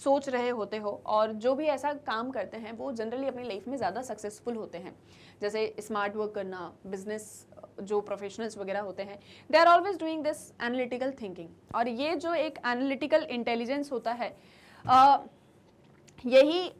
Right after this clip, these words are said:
अ, मतलब इसी को हम कंपोनेंशियल इंटेलिजेंस बोलते हैं। अब ये जो आपका कंपोनेंशियल इंटेलिजेंस होता है इसके थ्री कंपोनेंट्स होते हैं। नंबर वन, नॉलेज एक्विजिशन, नंबर टू, एग्जीक्यूशन और इम्प्लीमेंटेशन, and third is the performance components। देखो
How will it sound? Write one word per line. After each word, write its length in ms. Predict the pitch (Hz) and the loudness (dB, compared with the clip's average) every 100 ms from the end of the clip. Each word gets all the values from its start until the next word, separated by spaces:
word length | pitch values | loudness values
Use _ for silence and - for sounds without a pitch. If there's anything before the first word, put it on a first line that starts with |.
| 254 | 4
अ, 160 | 262 | 4
मतलब 240 | 254 262 294 | 4 2 2
इसी 260 | 285 330 | 0 -2
को 180 | 311 262 | 4 4
हम 240 | 294 277 294 | 4 -4 0
कंपोनेंशियल 680 | 262 247 294 285 285 302 | 0 4 2 4 0 0
इंटेलिजेंस 520 | 302 247 208 190 196 185 | -2 -4 -6 -8 -10 -8
बोलते 280 | 175 165 | -10 -10
हैं। 100 | 175 - - - - - - - 247 | -14 -14 -20 -20 -20 -20 -20 -6 -2
अब 140 | 247 | 2
ये 140 | 311 | 2
जो 100 | 349 | 6
आपका 320 | 349 320 339 339 | 8 8 8 6
कंपोनेंशियल 720 | 320 269 302 302 294 294 349 | 6 6 4 2 0 0 0
इंटेलिजेंस 680 | - 262 254 254 254 302 294 | 2 0 4 4 4 0 0
होता 180 | 220 | 2
है 200 | 247 285 | 2 2
इसके 360 | 311 254 - 277 | 0 -2 0 0
थ्री 260 | 269 294 294 | 0 -2 4
कंपोनेंट्स 580 | 262 240 254 262 269 | 6 6 0 -2 -2
होते 180 | 226 202 | -4 -4
हैं। 280 | 240 247 - - - - - 254 | -6 -6 -10 -18 -20 -20 -8 2
नंबर 220 | 269 330 | 6 8
वन, 280 | 359 370 370 - | 8 6 2 -6
नॉलेज 380 | 240 247 277 311 | 2 4 4 2
एक्विजिशन, 580 | 262 262 262 262 320 349 - | -2 -4 -6 -4 -2 -2 -4
नंबर 220 | 214 220 240 | -4 0 2
टू, 180 | 277 | 2
एग्जीक्यूशन 560 | 262 214 233 247 262 269 | 0 0 -2 -4 -2 0
और 120 | 247 | 2
इम्प्लीमेंटेशन, 720 | 220 214 233 254 262 302 339 339 - - 226 | 2 0 -2 -2 -2 -2 -4 -4 -14 -4 2
and 120 | 247 | 2
third 300 | 247 311 294 | 2 4 6
is 140 | 269 240 | 4 -2
the 160 | 311 | -4
performance 840 | - 226 226 214 277 349 - - 254 | 2 4 4 2 0 -4 -6 0 2
components। 480 | 220 190 151 - - | 2 -2 -4 -8 0
देखो 300 | 254 226 | 0 0